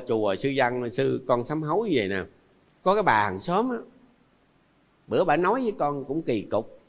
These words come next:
Nói kỳ cục sao? Bà thấy con mỗi bữa chiều xách nón lá đi, đi á, bà hỏi: "Chị đâu mà thấy chị, ờ, buổi chiều nào cũng xách nón đi hoài vậy?" Hay vô chùa lại sám hối. "Ừ, sám hối gì,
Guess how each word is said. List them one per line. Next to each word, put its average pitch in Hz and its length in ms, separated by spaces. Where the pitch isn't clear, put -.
Nói 151 180
kỳ 127 160
cục 117 240
sao? 123 260
Bà 165 100
thấy 196 220
con 156 200
mỗi 139 180
bữa 165 140
chiều 123 280
xách 190 180
nón 185 160
lá 208 320
đi, 160 200
đi 156 280
á, 170 140
bà 139 140
hỏi: 151 440
"Chị 131 160
đâu 117 540
mà 113 100
thấy 185 140
chị, 143 320
ờ, 151 560
buổi 131 100
chiều 123 240
nào 113 180
cũng 113 100
xách 196 140
nón 208 200
đi 156 80
hoài 110 320
vậy?" 113 100
Hay 143 220
vô 135 60
chùa 107 240
lại 101 140
sám 156 200
hối. 170 320
"Ừ, - 340
sám 208 200
hối 233 340
gì, 139 220